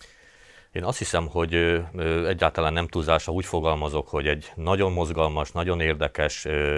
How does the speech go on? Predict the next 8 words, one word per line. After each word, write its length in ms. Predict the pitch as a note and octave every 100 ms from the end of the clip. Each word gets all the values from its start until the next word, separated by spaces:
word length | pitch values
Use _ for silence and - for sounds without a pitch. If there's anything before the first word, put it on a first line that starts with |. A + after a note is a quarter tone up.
| D2+
nagyon, 540 | D#2+ D#2+ F2+ E2+ D#2+ D#2+
ö, 360 | D2+ D2+ E2
ö, 140 | D#2+ D#2+ - - -
kritikus, 680 | F#2+ G#2 E2 - D2+ - -
ö, 260 | D#2 D2
év 240 | D#2 E2 D#2
van 160 | D2+
mögöttünk, 680 | D2 D2+ E2+ - G#2 C3 -